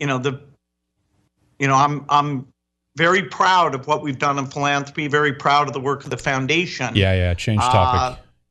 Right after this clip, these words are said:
Speaker 1: you know, I, that's, that's what I get up every day and focus on.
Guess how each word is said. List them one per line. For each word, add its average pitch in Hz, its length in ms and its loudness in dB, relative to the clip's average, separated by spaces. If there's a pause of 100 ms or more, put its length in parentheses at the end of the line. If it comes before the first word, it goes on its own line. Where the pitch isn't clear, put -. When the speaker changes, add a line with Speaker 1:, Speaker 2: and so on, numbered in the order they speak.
(380)
Speaker 1:
you 127 100 -8
know, 131 240 -6
I, 131 140 -8 (500)
that's, 135 440 -6 (520)
that's 139 240 -4
what 151 80 0
I 147 140 -2
get 151 180 -4
up 151 180 -4
every 147 220 -6
day 147 200 -4
and 143 160 -8
focus 156 380 -6
on. 113 240 -4